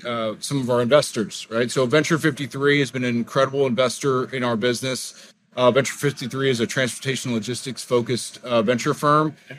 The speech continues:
Uh, they ha-, are, have incredible support. A lot of the guys that have been, I've seen on stage, a lot of the luminaries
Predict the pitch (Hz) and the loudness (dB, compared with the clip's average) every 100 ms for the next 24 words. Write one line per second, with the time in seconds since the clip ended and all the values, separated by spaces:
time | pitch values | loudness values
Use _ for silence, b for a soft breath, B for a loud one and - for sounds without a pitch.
0 | B 123 127 117 110 107 - 131 131 127 | B 6 8 8 6 2 0 2 4 2
1 | - 123 120 107 123 117 113 - 151 147 | 0 6 6 4 0 0 0 2 2 2
2 | 139 143 117 139 139 - 123 117 127 151 | -2 -2 0 2 2 0 0 4 6 6
3 | 139 131 131 131 131 123 123 117 117 117 | 6 4 6 4 0 -4 2 2 2 -2
4 | 113 - 147 135 123 131 131 120 123 117 | -6 -2 -2 -2 -4 -2 -2 0 2 2
5 | 107 127 139 131 131 135 123 - | 0 -2 -2 -2 -2 -4 -6 -12